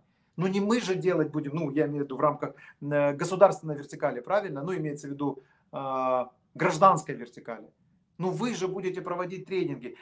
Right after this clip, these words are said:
Так в этом же и проблема сейчас. Нету на самом деле, еще раз подчеркиваю, теперь переходим к вопросу, есть ли между ними трения. Да нету трения. Еще раз, сэо говорит четко: «Объясните людям, они боятся». Это нормально.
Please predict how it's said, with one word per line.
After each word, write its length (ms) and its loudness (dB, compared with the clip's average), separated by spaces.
Так 180 6
в 100 4
этом 300 8
же 200 -2
и 40 0
проблема 640 0
сейчас. 440 -14
Нету 480 4
на 100 -2
самом 320 -2
деле, 240 -2
еще 200 -2
раз 120 0
подчеркиваю, 340 -6
теперь 460 -4
переходим 540 2
к 360 8
вопросу, 440 -4
есть 320 -4
ли 60 -10
между 260 -10
ними 240 -6
трения. 380 0
Да 180 2
нету 460 0
трения. 460 -10
Еще 280 0
раз, 180 0
сэо 480 8
говорит 360 -4
четко: 500 -6
«Объясните 840 -8
людям, 540 -4
они 260 -4
боятся». 800 0
Это 340 -2
нормально. 800 -2